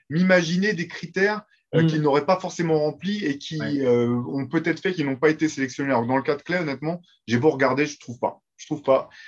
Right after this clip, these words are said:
Speaker 1: Ça m'énerve, ça m'énerve moins que Klay Thompson, hein, c'est pas grave, je m'en remettrai bien
Speaker 2: Mm.
Speaker 1: plus vite que lui.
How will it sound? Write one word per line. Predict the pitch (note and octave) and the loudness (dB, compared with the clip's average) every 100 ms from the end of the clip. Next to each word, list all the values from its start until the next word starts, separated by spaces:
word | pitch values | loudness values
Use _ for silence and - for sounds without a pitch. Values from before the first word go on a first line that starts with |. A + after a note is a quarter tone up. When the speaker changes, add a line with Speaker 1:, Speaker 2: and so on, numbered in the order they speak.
| - _ | -20 _
Speaker 1:
Ça | - C#3+ | -2 2
m'énerve, | C#3+ D#3 E3+ | 4 4 4
ça | C#3+ | 2
m'énerve | C3+ C#3+ C3 | 2 2 2
moins | D3 D#3+ | 0 -2
que | C3 A#2+ A#2 | -2 -2 -2
Klay | B2+ | -6
Thompson, | A2+ A2+ A#2+ D#3 | -2 -2 -2 -2
hein, | C#3 | -2
c'est | - | 0
pas | A2 | 2
grave, | C#3 C3+ A2 | 2 2 -2
je | G#2+ | -2
m'en | A2+ | -4
remettrai | A#2+ A#2 B2+ A2+ | -2 -4 -2 -2
bien | A#2 C3 | 0 -4
Speaker 2:
Mm. | |
Speaker 1:
plus | - | -6
vite | B2+ A#2+ | -10 -4
que | A#2 | -2
lui. | D3+ | -2